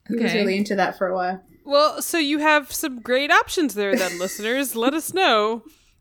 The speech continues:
Speaker 3: if that's something you'd like to watch. <laughs>
Speaker 2: Hmm.
Speaker 3: Or
Speaker 1: Hikaru no Go.
Speaker 3: also recommend your favorite anime in the comments below, because I'm looking for more suggestions. Uh,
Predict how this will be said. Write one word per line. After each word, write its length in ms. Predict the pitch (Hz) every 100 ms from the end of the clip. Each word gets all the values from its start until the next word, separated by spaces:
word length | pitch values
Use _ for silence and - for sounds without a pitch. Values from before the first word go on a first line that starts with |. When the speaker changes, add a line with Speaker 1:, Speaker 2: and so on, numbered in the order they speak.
| _
Speaker 3:
if 180 | - -
that's 240 | 226 226 -
something 320 | 262 254 233
you'd 160 | 254 214
like 200 | 180 -
to 100 | 180
watch. 380 | 185 - - 339
<laughs> 40 | - 311 - _ _
Speaker 2:
Hmm. 600 | 214 214 208 202 196 190 175 175 - -
Speaker 3:
Or 220 | 294 269
Speaker 1:
Hikaru 260 | 208 220 262
no 240 | 320 381
Go. 60 | 294
Speaker 3:
also 300 | 269 302 254
recommend 460 | 240 247 240 220 214
your 120 | 208
favorite 320 | 214 175 175
anime 240 | 170 170
in 280 | 160 170 180
the 60 | -
comments 260 | 190 208 -
below, 280 | 349 440
because 280 | 392 202 202
I'm 80 | 202
looking 220 | 196 185
for 100 | 202
more 140 | 190 185
suggestions. 760 | 190 190 180 202 190 185 -
Uh, 460 | 170 165 160 165